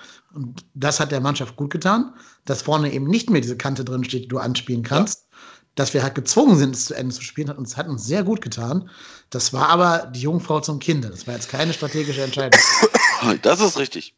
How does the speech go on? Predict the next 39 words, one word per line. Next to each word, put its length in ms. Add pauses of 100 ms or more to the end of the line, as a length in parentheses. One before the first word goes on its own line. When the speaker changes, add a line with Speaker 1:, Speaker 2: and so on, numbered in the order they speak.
Speaker 2:
Das 180
ist, 200
das, 200
ja, 300 (100)
ja, 320
klar. 360 (240)
Also, 340
ich 140
meine, 200 (1200)
wahrscheinlich 640
wirst 220
du 40
das 380
auch, 420
ich 120
meine, 140
das 180
ist 140
ja 120
jetzt 140
auch 140
nicht 320
so, 160
dass 260
wir 100
gesagt 320
haben, 140
"Mensch, 300 (340)
wenn 180
wir 100
auf 100
das 140
Spielsystem 800
ändern, 640
werden 460
wir 100
Spiele 380
gegen 240
Dortmund, 600